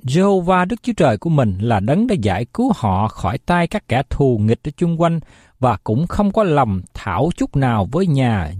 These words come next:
Jeru-ba-an là Gideon về các ơn mà người đã làm cho dân Israel. Thưa các bạn,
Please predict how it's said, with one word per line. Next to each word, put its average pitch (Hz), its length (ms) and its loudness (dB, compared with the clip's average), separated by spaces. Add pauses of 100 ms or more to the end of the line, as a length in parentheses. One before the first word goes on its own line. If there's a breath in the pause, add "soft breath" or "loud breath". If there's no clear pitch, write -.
Jeru-ba-an 156 1500 0 (260)
là 113 440 0 (100)
Gideon 156 380 2 (480)
về 120 220 2
các 165 160 -6 (120)
ơn 175 360 2 (140)
mà 117 180 0
người 107 320 2
đã 107 140 -4
làm 107 380 0 (140)
cho 131 120 0
dân 131 260 0 (100)
Israel. 117 720 0 (1400)
Thưa 233 140 2
các - 220 -4
bạn, 92 220 0